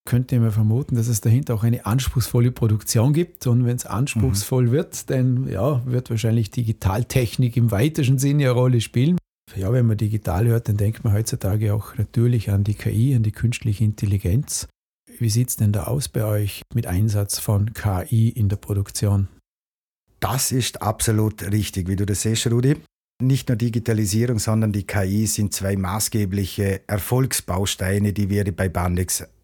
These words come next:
Speaker 2: nützen. Digitalisierung, kleiner Abriss in die Produktionstechnik. Wir bei Bandex haben jede unserer Maschinen an einem Netzwerk angeschlossen, wo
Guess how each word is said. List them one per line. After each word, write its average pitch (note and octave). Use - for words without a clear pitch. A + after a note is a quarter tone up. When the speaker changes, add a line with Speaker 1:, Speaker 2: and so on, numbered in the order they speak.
Speaker 2:
nützen. E2+
Digitalisierung, B2
kleiner G#2+
Abriss A#2
in A2
die G#2+
Produktionstechnik. A2
Wir A2+
bei G#2+
Bandex G#2+
haben G#2
jede A#2
unserer A2+
Maschinen A2
an G2+
einem G2
Netzwerk G2+
angeschlossen, A2+
wo A#2